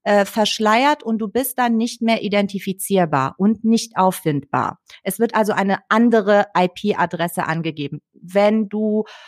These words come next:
jetzt mit deinem Computer eingibst w w w drogenhandel de, dann weiß dein <laughs> Internetanbieter, dass du diese Seite aufgerufen hast.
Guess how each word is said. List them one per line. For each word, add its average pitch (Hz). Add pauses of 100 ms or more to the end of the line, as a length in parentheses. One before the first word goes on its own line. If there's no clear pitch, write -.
(200)
jetzt - (180)
mit 180
deinem 233
Computer 202
eingibst 214
w 220
w 226
w 208
drogenhandel 190
de, 165 (560)
dann 196
weiß 220
dein 269
<laughs> -
Internetanbieter, 196
dass 196
du 185
diese 170
Seite 165
aufgerufen 165
hast. 151